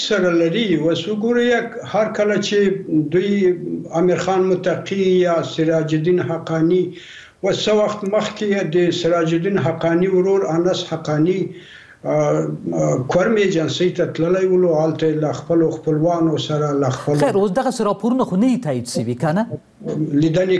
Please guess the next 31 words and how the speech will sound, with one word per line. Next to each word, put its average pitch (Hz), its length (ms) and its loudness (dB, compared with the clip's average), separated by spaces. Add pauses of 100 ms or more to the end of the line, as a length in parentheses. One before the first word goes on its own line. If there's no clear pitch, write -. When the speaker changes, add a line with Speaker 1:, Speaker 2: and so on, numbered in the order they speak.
Speaker 1:
کتنې 208 320 -2
Speaker 2:
آه، - 100 -2
Speaker 1:
کړي. 180 140 0
Speaker 2:
ګران 214 240 2
صاحب، 127 240 -4
دغسې 220 320 -2
راپورونه 214 400 0
هیڅ 226 180 -4
وخت 226 200 -6
هم 208 120 -2 (460)
ازادې 175 420 0
رسنۍ، 156 400 -2 (120)
فرضاً 143 260 0
لکه 139 140 -2
ازادي 135 360 0
راډیو، 127 300 -2
نه 220 40 4
سي - 200 -6
تاییدولی 143 420 2
چې - 220 -6
فلانی 151 300 0
هلته 139 260 -4
تللی 143 300 0
دی، 156 60 0 (340)
تر 156 100 0
څو 190 180 -4
چې 190 220 -2
په 139 140 -2
رسمي 190 340 -2
شکل 165 320 -2
ونه 147 140 0